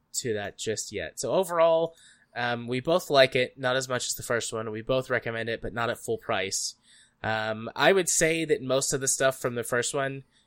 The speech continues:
if you've played that one, things like the visual style, if you like that, obviously that's the same. A lot of similar music. I mean, some of it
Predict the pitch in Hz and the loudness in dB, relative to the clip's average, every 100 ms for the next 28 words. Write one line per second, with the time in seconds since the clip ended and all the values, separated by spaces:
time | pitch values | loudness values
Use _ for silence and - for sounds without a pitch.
0 | _ 113 - 117 - 120 117 120 120 123 | _ -6 -6 -6 -2 -2 2 2 0 -4
1 | 120 113 110 110 - 101 110 120 110 127 | -4 -4 -2 -4 -4 -6 -4 -2 0 2
2 | 113 113 113 - 110 107 - 110 107 107 | 2 2 0 -2 -2 -2 0 0 0 -2
3 | 110 107 107 104 90 - - 151 147 147 | -6 -8 -8 -6 -6 -4 -2 -2 -4 -8
4 | 147 - - - _ 143 156 147 151 127 | -12 -14 -20 -20 _ 2 4 4 2 2
5 | 117 113 113 113 110 117 117 143 170 220 | 0 0 0 -2 -4 -8 -6 -4 2 2
6 | 214 - 127 110 - 120 120 120 | 2 -4 -6 -4 -4 -2 -2 -4